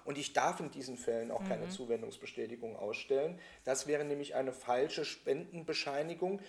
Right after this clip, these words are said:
Speaker 1: für die schlimmstenfalls der Verein sogar mit einer Strafsteuer in Höhe von dreißig Prozent des in der Zuwendungsbestätigung ausgewiesenen Betrages haften würde.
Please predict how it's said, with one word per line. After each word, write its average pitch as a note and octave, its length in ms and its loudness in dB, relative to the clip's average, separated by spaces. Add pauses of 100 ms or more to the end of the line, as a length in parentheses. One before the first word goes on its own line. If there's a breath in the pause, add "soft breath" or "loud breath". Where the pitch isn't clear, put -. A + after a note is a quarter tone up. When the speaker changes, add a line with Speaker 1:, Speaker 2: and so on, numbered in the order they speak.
(100)
Speaker 1:
für - 160 2
die D3+ 220 -4
schlimmstenfalls D3+ 800 -2
der C#3 120 4
Verein B2 400 -2
sogar C#3+ 220 -2
mit C#3+ 140 -4
einer B2+ 220 -2
Strafsteuer C3 640 2
in C3 520 -6
Höhe C3+ 140 0
von C3 160 -6
dreißig B2+ 420 -4
Prozent C#3 460 2
des C3+ 160 -2
in F3+ 160 -2
der D3 120 6
Zuwendungsbestätigung D3 1000 0
ausgewiesenen C3 560 -4
Betrages A2+ 540 -2
haften B2+ 360 -6
würde. G2 240 0